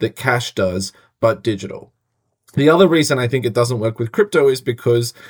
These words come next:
it's actually a kind of technical issue, which is with public money, what you have is centralized issuance, but decentralized payments processing. So with cash,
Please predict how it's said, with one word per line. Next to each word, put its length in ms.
it's 180
actually 380
a 120
kind 200
of 80
technical 480
issue, 300
which 200
is 300
with 220
public 360
money, 240
what 200
you 120
have 200
is 100
centralized 640
issuance, 640
but 200
decentralized 760
payments 300
processing. 640
So 140
with 160
cash, 520